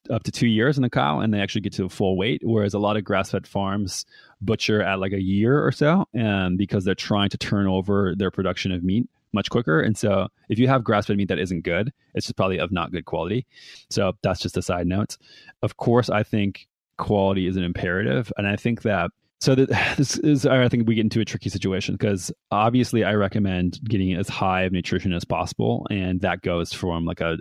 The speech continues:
a wild or fully pastured animal. And I just, I don't support ethically the grain-fed, commercially raised animals in that type of environment. I just think it's pretty atrocious, and I, I don't support that.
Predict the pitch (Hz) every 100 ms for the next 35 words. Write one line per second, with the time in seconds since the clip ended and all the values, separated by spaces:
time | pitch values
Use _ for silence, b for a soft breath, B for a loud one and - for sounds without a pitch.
0 | - 85 95 110 113 107 95 - 95 -
1 | 87 92 87 98 131 156 B B B B
2 | B 127 135 110 107 104 104 101 - 95
3 | 104 107 110 95 95 - - - 95 -
4 | 113 107 95 - - _ - 104 123 -
5 | 139 151 - 113 110 95 101 98 98 -
6 | 98 95 - 101 95 - 95 92 - 107
7 | 95 95 90 - _ _ - 107 123 170
8 | 165 - - _ _ 131 123 113 107 104
9 | - _ - 113 101 95 95 95 107 139
10 | 151 107 95 - 98 90 - - 107 90
11 | - 104 104 156 - 101 95 92 98 87
12 | 90 92 90 - - 92 85 92 131